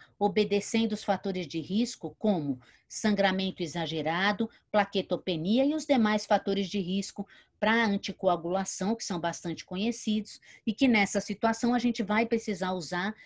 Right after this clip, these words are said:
as medidas mecânicas já ditas, então, pelo doutor André,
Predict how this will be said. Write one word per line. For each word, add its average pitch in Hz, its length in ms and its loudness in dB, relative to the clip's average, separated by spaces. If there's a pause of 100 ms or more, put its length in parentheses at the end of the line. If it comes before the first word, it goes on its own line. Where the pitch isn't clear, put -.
(100)
as 190 140 -2
medidas 196 420 0
mecânicas 202 680 0
já 214 120 0
ditas, 180 420 -4
então, 175 300 -4
pelo 190 240 -4
doutor 185 340 -4
André, 143 380 -2